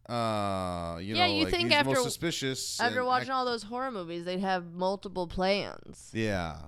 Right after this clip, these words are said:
Speaker 2: One of them might fuck some kids and get burned
Speaker 1: <laughs>
Speaker 2: and then hide into your dreams with a s-, sharp nails. I don't know.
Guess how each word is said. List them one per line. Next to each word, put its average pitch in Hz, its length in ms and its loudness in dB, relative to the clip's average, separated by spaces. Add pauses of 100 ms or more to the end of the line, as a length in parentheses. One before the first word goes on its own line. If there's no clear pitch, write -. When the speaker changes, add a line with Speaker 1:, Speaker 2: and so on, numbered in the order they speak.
(280)
Speaker 2:
One 185 180 2
of 190 120 4
them 185 180 -4
might 175 340 0
fuck 180 240 -2
some 175 240 0
kids 180 440 -2
and 165 260 -4
get 165 200 0
burned 180 800 -2 (460)
Speaker 1:
<laughs> - 400 -20
Speaker 2:
and - 120 -16
then 175 240 -8
hide 175 320 0
into 170 200 -10
your 180 140 -2
dreams 185 1080 -4 (520)
with 175 200 -2
a 180 40 -8
s-, - 200 -16 (260)
sharp 175 340 -2
nails. 185 680 -2 (840)
I 202 120 0
don't 180 140 4
know. 135 260 -2